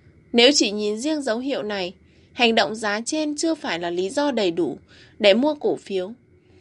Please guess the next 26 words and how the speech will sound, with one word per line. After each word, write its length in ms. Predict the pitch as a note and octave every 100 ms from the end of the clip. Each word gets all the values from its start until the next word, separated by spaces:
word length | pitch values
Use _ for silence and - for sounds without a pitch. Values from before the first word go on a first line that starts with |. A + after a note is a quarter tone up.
| _ - -
vì 140 | B3
cổ 220 | A3+ A3
phiếu 360 | F#3 - G#3 G3+
vẫn 220 | A#3 C#4+
chưa 200 | D#4 E4
diễn 240 | D4+ C#4 D4
ra 200 | D#4+ D4+
mẫu 260 | C#4 C4+
hình 300 | D4+ A#3+ E3+
V 80 | D#3+ A#3 -
C 20 | A#3+ A#3+
P. 20 | A#3 A3+ A3+ - _ _ _ _ _ _ - -
Tuy 160 | B3 A#3
nhiên 300 | A#3 A3+ A3+
sau 240 | - A#3
đó, 320 | G3+ F3+ F#3 A#3 _ _ _ _
một 240 | C4 B3+ B3
khi 180 | E4
mẫu 200 | D#4+ C#4
hình 280 | E4 C#4+ F#3+
V 40 | A3+ C#4
C 180 | - D4
P 180 | D4 C#4
được 160 | G#3+ F#3+
hoàn 240 | G#3 F3
tất, 200 | - D#4+